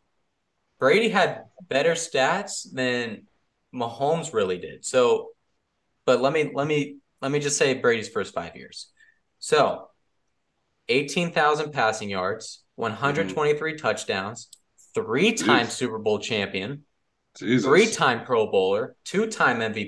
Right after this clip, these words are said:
Speaker 1: P, and one-time Offensive Player of the Year candidate.
Speaker 2: Wow. You said
Speaker 1: So
Speaker 2: Mahomes had a better c-, career than that?
Speaker 1: So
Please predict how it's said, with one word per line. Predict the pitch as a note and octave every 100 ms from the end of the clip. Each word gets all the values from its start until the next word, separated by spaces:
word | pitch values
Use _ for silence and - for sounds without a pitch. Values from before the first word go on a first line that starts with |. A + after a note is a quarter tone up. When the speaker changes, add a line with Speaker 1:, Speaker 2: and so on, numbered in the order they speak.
| -
Speaker 1:
P, | A2 A2 - _
and | A2 G2+
one-time | C3 D#3 - D3+ C#3
Offensive | C3 C3+ B2+ A2
Player | B2 A2+
of |
the | G#2
Year | F2 - - -
candidate. | A2 F#2 D#2+ D2 - _ _ _ _ -
Speaker 2:
Wow. | G2+ B2 A2+ - - _ _ _ _ -
You | A2 A#2
said | C3
Speaker 1:
So | C3+ C3
Speaker 2:
Mahomes | - A2 C3
had | C3+
a | G#2
better | F#2 G#2+ G#2
c-, | F2 D#2 -
career | F#2+ G2+ A2
than | G2
that? | B2 G3+ - _ _ _ _ _
Speaker 1:
So | - - B2+ B2 -